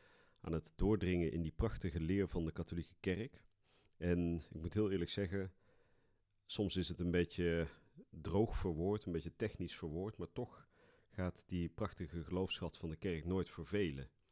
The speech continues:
Het is gerijpt over de eeuwen en datgene wat Jezus aan zijn apostelen heeft meegegeven,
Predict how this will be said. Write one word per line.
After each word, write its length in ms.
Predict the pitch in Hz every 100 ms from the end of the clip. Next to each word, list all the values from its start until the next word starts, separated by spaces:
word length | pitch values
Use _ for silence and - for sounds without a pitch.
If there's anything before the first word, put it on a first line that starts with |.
| _ _ - - - - - _ _ -
Het 80 |
is 100 | 90
gerijpt 520 | - 95 92 117 - -
over 260 | 110 95
de 80 | 90
eeuwen 520 | - 117 123 139 139 - _ -
en 420 | - 85 85 82 78 -
datgene 460 | 92 - 92 92
wat 240 | 80 82 -
Jezus 380 | 95 - 87
aan 100 | 80
zijn 180 | 82 82
apostelen 600 | 80 - 113 - 98 90
heeft 260 | - 90 85
meegegeven, 840 | 87 85 80 82 85 78 - 78